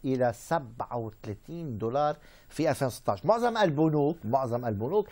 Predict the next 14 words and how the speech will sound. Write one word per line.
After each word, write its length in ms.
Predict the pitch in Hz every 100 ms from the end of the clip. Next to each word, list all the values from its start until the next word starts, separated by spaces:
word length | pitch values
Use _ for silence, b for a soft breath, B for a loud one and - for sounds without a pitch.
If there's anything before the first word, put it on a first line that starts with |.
| B B -
كانت 200 | 220 156
عم 120 | 151
تعتقد 460 | 156 147 190 160
إنه 220 | - 139 139
بيوصل 320 | 170 160 143
إلى 420 | - 143 131 127 - - -
خمسين 540 | - 127 123 - 156 131
وستين، 460 | 110 113 - 160
وإنه 220 | 151 156
ممكن 320 | 170 202 - 156 123
السوق 360 | - 185 190 B B B
تعاد، 540 | 151 151 156 190 151 143
هي 500 | 131 127 165 170 165 - B B -
السوق 420 | 123 - - 180